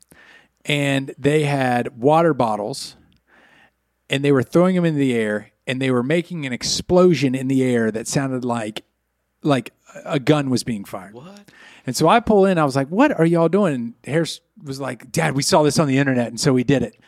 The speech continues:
Speaker 1: And of course, my wife, you know, is like, "All for it, let's do it."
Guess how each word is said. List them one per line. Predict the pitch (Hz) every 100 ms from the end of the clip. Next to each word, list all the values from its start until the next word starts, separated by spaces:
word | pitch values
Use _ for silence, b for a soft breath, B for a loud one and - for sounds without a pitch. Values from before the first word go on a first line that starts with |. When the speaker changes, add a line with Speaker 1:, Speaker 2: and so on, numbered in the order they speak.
| b
Speaker 1:
And | 127
of | 120
course, | 175 143 120
my | 123 120
wife, | 135 117 113 _
you | 127
know, | 113 98 -
is | 131 117
like, | 143 117
"All | 156 208
for | - 254 254
it, | 202
let's | 185 -
do | 277
it." | 214